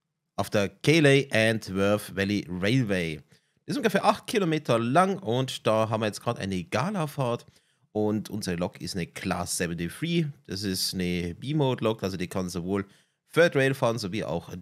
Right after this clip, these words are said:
Diesel-Modus. Und dann haben wir hier eine Class twenty-five und die hat einen richtig geilen Diesel-Sound. Und ja, unsere Aufgabe ist es erstmal hier an diesen Wagen hier anzukoppeln. Und dann geht's dann auch schon los. Das heißt, wir werden jetzt erstmal hier vorziehen,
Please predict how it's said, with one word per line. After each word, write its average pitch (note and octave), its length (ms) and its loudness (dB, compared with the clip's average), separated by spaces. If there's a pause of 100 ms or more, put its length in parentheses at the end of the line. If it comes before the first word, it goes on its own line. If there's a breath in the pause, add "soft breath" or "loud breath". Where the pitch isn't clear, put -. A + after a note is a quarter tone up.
(140)
Diesel-Modus. C#3+ 1500 -2
Und G#2 380 0
dann G2+ 140 0
haben G#2 100 -2
wir G2 80 0
hier G#2 240 0
eine F#2 180 -2
Class F2+ 420 -2
twenty-five F2 680 -4
und - 180 -20
die F2+ 60 -6
hat E2 80 -6
einen E2 100 -6
richtig E2+ 760 -10
geilen D#2 320 -6
Diesel-Sound. D#2 640 -8 (680 soft breath)
Und C3+ 460 2
ja, B2 340 4 (220)
unsere B2+ 260 0
Aufgabe B2 240 2
ist A#2 80 0
es G#2+ 80 -6
erstmal G#2 380 -2
hier G#2+ 360 -2
an G2 340 -4
diesen G#2+ 460 -6
Wagen G2 340 0
hier F#2+ 120 -4
anzukoppeln. C3 680 -4 (1000)
Und G2+ 400 -2
dann F2 220 -4
geht's - 180 -6
dann E2+ 100 -6
auch F2 160 -6
schon E2+ 180 -6
los. D2+ 180 -6
Das E2 100 -10
heißt, F2+ 140 -8
wir G2 80 -2
werden A#2 100 0
jetzt G#2+ 80 -2
erstmal F#2+ 220 -4
hier F2+ 100 -2
vorziehen, C3 560 -2